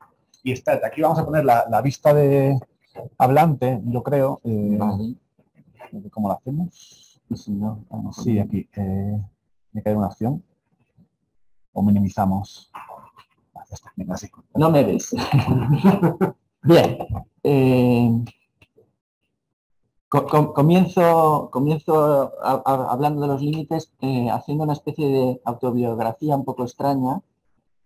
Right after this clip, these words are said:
Speaker 2: eh, porque en, en el tema este, eh,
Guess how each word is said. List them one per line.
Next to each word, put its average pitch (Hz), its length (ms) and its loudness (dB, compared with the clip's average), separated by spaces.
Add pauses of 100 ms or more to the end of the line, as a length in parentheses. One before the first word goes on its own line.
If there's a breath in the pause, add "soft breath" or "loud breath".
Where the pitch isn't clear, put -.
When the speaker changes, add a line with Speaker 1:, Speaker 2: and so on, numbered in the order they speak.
(140)
Speaker 2:
eh, 117 520 -2 (160)
porque 117 840 0
en, 120 460 -2
en 120 120 0
el 123 140 0
tema 151 360 2
este, 151 500 -4 (300)
eh, 113 520 -6